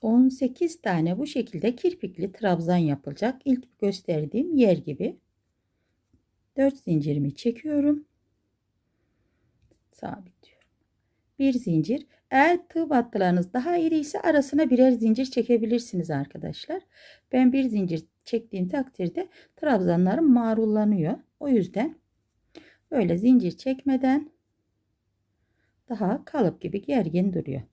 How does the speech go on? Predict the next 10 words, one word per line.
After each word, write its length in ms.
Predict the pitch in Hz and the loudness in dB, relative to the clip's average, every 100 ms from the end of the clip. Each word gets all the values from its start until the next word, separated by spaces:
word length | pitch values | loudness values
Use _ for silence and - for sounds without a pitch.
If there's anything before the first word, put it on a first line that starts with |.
| _ _ _ - | _ _ _ -4
Bir 180 | 302 | 2
defa 440 | 254 185 180 165 156 | 4 2 0 -4 -2
doladım. 560 | 208 254 254 262 269 - _ _ _ _ _ _ _ _ _ _ _ _ _ _ _ _ | 0 0 2 0 0 -6 _ _ _ _ _ _ _ _ _ _ _ _ _ _ _ _
Yuvaya 360 | 226 196 151 143 | 0 2 2 -2
girdim. 640 | - 226 233 233 233 226 - | -2 -2 2 2 2 0 -10
İki 220 | 190 - | -18 -10
iki 220 | 185 180 - | -10 -8 -6
alarak 420 | 196 160 165 - | -4 -2 -4 -8
trabzanı 520 | - 151 131 147 151 | -10 -8 -8 -10 -8
yaptım. 360 | 143 113 _ | -8 -12 _